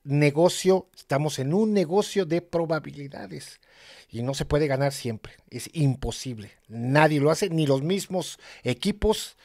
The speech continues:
Es muy rara la vez que un equipo ha quedado invicto y ha quedado campeón, muy rara la vez, son contadas. Así es de que, eh, aquí sucede lo mismo y sobre todo como los que ju-, los que manejan dinero en la casa de,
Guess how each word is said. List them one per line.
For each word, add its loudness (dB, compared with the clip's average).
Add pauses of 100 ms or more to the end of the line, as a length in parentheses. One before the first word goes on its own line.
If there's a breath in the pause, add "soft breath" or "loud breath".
(200 soft breath)
Es -8
muy 4
rara 6
la 4
vez 0
que -10
un -2
equipo -6
ha -10
quedado -4
invicto -4
y -2
ha -4
quedado -6
campeón, -18 (180)
muy 0
rara -12
la -16
vez, -18
son -8
contadas. -6 (400 loud breath)
Así -2
es -4
de -6
que, -14
eh, -8
aquí -12
sucede -4
lo -6
mismo 2
y -2
sobre -6
todo 2
como -8 (140)
los -12
que -18
ju-, -16
los -8
que -12 (280 loud breath)
manejan -2
dinero -2
en 0
la -4
casa -2
de, -8